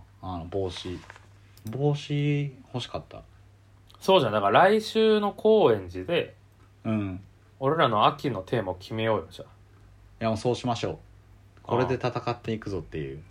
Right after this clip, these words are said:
Speaker 2: そうだね。俺はもう決まってるけどね。大きく長く。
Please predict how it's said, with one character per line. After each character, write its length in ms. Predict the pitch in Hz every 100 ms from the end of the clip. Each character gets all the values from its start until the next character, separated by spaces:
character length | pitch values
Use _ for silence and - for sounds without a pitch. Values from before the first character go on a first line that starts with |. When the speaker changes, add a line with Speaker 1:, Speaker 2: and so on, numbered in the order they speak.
| - - - - - -
Speaker 2:
そ 140 | -
う 20 | 104
だ 80 |
ね。 260 | 110 202 214 - - - - - - - _ - - - - - - - - - - - - -
俺 140 | 170
は 40 | 226
も 80 | 165
う 20 |
決 140 | -
ま 100 | 127
っ 60 | 127
て 100 | 127
る 60 |
け 80 | 101
ど 60 | 85
ね。 60 | -
大 100 | - - -
き 120 | -
く 120 | 117
長 260 | 95 92 87
く。 240 | - -